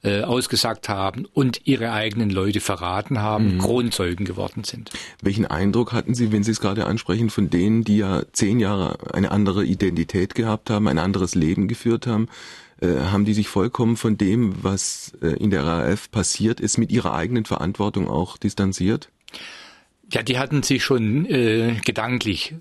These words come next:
Speaker 1: äh, von der R A F getrennt und sind deshalb auch räumlich von ihr weggegangen, Anfang der achtziger Jahre, ähm,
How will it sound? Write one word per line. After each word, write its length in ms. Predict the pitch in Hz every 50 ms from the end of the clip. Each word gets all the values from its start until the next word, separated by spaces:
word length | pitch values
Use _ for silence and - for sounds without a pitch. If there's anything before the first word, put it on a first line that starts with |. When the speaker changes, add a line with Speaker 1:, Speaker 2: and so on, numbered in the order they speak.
| -
Speaker 1:
äh, 320 | - 135 113 107 101 98 95
von 220 | - - 127 110
der 100 | 107 113
R 100 | - 107
A 140 | 98 104 117
F 160 | 107 95 -
getrennt 400 | - 110 - - 113 117 120 120
und 140 | 117 110 101
sind 280 | - - 127 110 101 -
deshalb 320 | 117 - - 120 110 110
auch 160 | 107 95 80
räumlich 520 | 92 107 107 113 120 123 110 107 104 - -
von 200 | - 117 113 123
ihr 300 | 120 104 107 107 98 - - - - - - _
weggegangen, 640 | 98 104 104 - 123 104 113 110 117 113 113 107 113
Anfang 460 | 120 - 117 113 107 - 113 104 95
der 120 | 92 101 104
achtziger 420 | 101 107 - - - 135 135 123 113
Jahre, 460 | 113 110 104 104 104 110 113 110 - - - - - - - - - - - _ -
ähm, 680 | 113 107 104 104 104 104 107 101 120 127 170 196 180